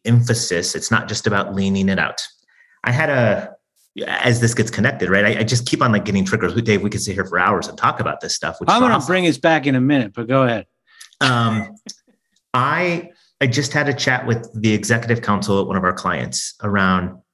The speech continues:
Speaker 1: what does efficiency gains in a product-based world?
Speaker 2: Right.
Speaker 1: Right? They're a manufacturer. Efficiency gains for them is lean out the system three percent. Three percent less headcount, three percent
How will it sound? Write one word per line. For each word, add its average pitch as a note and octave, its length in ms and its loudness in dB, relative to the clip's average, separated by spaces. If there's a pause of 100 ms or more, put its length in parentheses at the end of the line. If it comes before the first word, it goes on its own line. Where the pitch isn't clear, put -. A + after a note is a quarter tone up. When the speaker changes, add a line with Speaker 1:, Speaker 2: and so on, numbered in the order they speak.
Speaker 1:
what B2 100 4
does C3+ 100 -2
efficiency A2+ 540 -2
gains D2 480 -8 (260)
in A2 60 0
a G2 100 0
product-based F2 600 -4
world? - 340 -10 (440)
Speaker 2:
Right. A2 280 -10 (360)
Speaker 1:
Right? A2+ 180 2
They're A2 120 2
a G2 40 2
manufacturer. G2 1040 0
Efficiency G#2+ 460 -2
gains F#2+ 320 0
for - 60 -8
them F2+ 180 -2
is E2+ 180 -6
lean F#2+ 160 2
out F2+ 140 0
the F2+ 80 -8
system E2+ 360 -8
three E2+ 180 -6
percent. - 320 -12 (100)
Three A#2 120 4
percent A#2 280 0
less G#2 160 0
headcount, G2 520 0 (300)
three G#2+ 180 2
percent G2+ 420 0